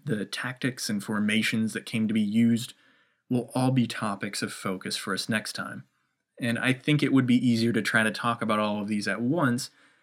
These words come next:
so that we can get a good idea and a good understanding of the trireme and its use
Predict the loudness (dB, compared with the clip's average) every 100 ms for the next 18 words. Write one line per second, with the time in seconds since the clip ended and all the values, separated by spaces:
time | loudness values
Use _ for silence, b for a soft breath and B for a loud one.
0 | b b 0 2 6 4 6 4 6 6
1 | 6 4 4 2 4 0 -2 -2 0 2
2 | 2 2 2 -2 2 4 4 2 0 0
3 | 0 0 0 0 0 0 0 -2 -2 -4
4 | -4 -4 -2 4 4 4